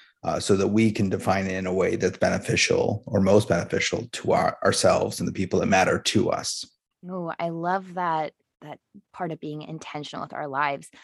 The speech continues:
Speaker 2: What are the first steps of someone that they should take to design and build a better life with more intention?
Speaker 1: Mm-hmm. So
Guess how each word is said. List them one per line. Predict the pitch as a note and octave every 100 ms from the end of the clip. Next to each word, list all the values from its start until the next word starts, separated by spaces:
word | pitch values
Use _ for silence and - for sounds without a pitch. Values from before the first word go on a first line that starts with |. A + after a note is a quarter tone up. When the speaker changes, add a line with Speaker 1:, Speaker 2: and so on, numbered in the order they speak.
| _ _
Speaker 2:
What | - E3+ A3+ -
are | F#3 G#3
the | G3
first | - F3+ -
steps | F3 E3 -
of |
someone | F3 E3 E3 E3 D#3+ D#3 - _ _ _ _ _
that | F#3 D#3+
they | F#3
should | - D#3
take | - G#3 C#4+ E4 -
to | - F#3+
design | F3+ F3 D#3+ E3+ G#3+ G3+ F#3 -
and | E3+
build | E3 F#3+
a | F#3
better | F3 E3 D#3
life | D3 F3+ F3+ -
with | F3 F3 -
more | E3+ D#3
intention? | D3 D3+ - D#3+ - - - _ _ _ _ -
Speaker 1:
Mm-hmm. | A2 F#2 - _ _ _ _ _ _ _ _ _ _ _ _ _ _ _ _ _ _ _ _ _ _
So | - D3 C#3 C#3 B2+ C3